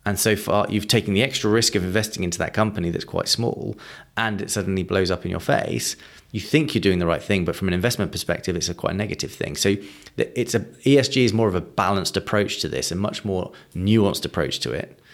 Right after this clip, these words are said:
And it does sometimes get, you know, hit with the, the greenwashing, but I, I, I disagree with that fundamentally, because I think they're forgetting the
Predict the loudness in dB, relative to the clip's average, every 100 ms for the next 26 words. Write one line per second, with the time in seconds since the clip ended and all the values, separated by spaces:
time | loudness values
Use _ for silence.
0 | -20 -10 -2 0 4 4 4 0 2 0
1 | 0 -4 -6 -16 _ -20 -10 -6 -6 -6
2 | -12 -20 -20 -20 _ -4 -2 -2 -2 0
3 | 0 0 -6 0 2 4 2 0 -2 2
4 | 2 4 0 0 0 0 2 -2 2 2
5 | 2 0 -2 -2 -2 0 -2 -4 -8 -8
6 | -8 -8 -8 -8 -6 -4 -4 -4 -6 -6